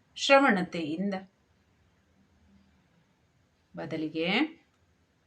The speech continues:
ನಿಮ್ಮ ಸಮರ್ಪಣೆಯಿಂದ, ತನು, ಮನ,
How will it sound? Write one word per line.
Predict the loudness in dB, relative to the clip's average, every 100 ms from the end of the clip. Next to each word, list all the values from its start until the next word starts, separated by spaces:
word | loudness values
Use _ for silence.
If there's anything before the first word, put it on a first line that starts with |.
| _ _ _ _ _ _ _ _ _ _ _ _ _ _ _ _ _ _ _
ನಿಮ್ಮ | 6 8 8
ಸಮರ್ಪಣೆಯಿಂದ, | 6 2 2 2 0 -4 -4 -4 -6 -10 -14 _ _ _ _ _ _ _ _ _ _ _ _ _ _ _ _ _ _ _ _ _ _ _ _
ತನು, | 10 10 10 6 6
ಮನ, | 6 6 6